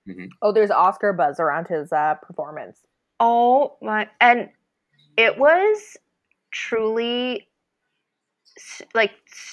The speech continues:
Speaker 3: s-, so striking. A-, and it's, it's about,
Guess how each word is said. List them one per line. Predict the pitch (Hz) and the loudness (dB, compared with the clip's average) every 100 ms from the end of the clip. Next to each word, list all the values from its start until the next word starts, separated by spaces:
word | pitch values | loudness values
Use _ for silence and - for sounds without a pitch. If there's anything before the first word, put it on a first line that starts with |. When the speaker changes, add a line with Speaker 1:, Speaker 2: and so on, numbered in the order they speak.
| - | -20
Speaker 3:
s-, | 208 - 226 | -20 -20 -4
so | 233 214 214 220 233 226 | 4 4 6 4 2 -2
striking. | 220 - 190 202 180 | -4 0 0 2 0
A-, | - | 4
and | 226 185 240 240 - | 6 8 6 4 2
it's, | 247 240 | 0 0
it's | 247 269 | -8 -2
about, | 262 262 330 359 | 2 4 4 0